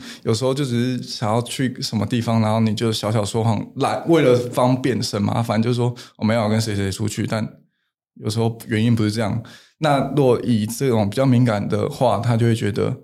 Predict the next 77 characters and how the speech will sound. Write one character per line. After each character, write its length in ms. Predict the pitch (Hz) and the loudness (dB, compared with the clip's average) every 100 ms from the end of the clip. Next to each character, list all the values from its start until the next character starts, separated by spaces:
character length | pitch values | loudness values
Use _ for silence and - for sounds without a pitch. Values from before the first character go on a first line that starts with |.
| _ _ _ - | _ _ _ -2
，“你 80 | |
是 120 | 110 123 | 0 0
不 20 | |
是 40 | |
骗 180 | 123 120 | 2 2
我？ 120 | 104 | 2
是 140 | 110 120 | -2 0
不 60 | |
是 60 | 113 | 2
外 80 | 113 | 2
面 120 | 110 | 2
有 60 | |
谁？ 300 | 107 - - - | -2 -6 -8 -6
你 120 | 117 | -6
不 60 | 117 | -2
知 60 | |
道 100 | 117 | -2
离 120 | 107 | 0
开 180 | 104 117 | 0 0
我 200 | 104 87 | 0 -2
了？” 100 | - - - - | -6 -14 -20 -14
然 100 | - | -4
后 80 | 113 | 0
他， 360 | 120 123 - 123 | 0 -2 -4 -2
他 60 | |
就 80 | 131 | 2
会 60 | 127 | 0
走 220 | 127 117 | 2 2
很 100 | 117 | 2
快， 340 | 92 120 - - | 2 -2 -4 -6
他 160 | - | -2
大 240 | 160 180 151 | -2 2 2
脑 120 | 98 | 2
中 160 | 110 120 | 2 2
就 60 | |
会 60 | 120 | 2
走 220 | 123 107 | 0 2
很 140 | 110 98 | 2 2
快， 200 | 117 107 | 0 2
会 120 | 120 | 0
直 120 | 113 | 0
接 120 | 104 | -2
到 360 | 113 110 104 - - - - - | 0 0 -2 -6 -16 -20 -20 -2
，“你 80 | 120 | -2
是 140 | 123 | 0
不 60 | 131 | -2
是 60 | |
准 120 | 117 104 | 0 0
备 160 | 120 | 2
要 140 | 117 110 | 2 0
离 140 | 98 | 0
开 180 | 113 104 | 0 0
我 200 | 98 73 | -2 -4
了？” 140 | - _ _ _ _ | -10 _ _ _ _
然 140 | - 120 | -4 2
后 240 | 117 117 | 2 0
这 140 | 117 127 | -2 -2
时 100 | 113 | 0
候 60 | |
就 100 | 110 | 2
会 100 | 117 | 2
整 160 | 113 - | 2 -2
个 80 | 92 | -4
蹦， 440 | - 143 - 87 | -2 0 2 0
会 160 | - 123 | 0 -2
吵 240 | - - | -2 -4
这 120 | 107 | -2
件 160 | 104 101 | -2 -2
事 180 | 98 98 | -2 -6
情。 300 | - - - _ _ _ _ - | -8 -14 -18 _ _ _ _ -2
但 380 | 139 123 - - | 0 0 -4 -8
他 160 | - | -4
最 180 | 131 143 | -4 -4
担 160 | 123 127 | -4 -2
忧 140 | 127 | 0
的 60 | 113 | 0
是 360 | 123 113 113 | 0 -4 -4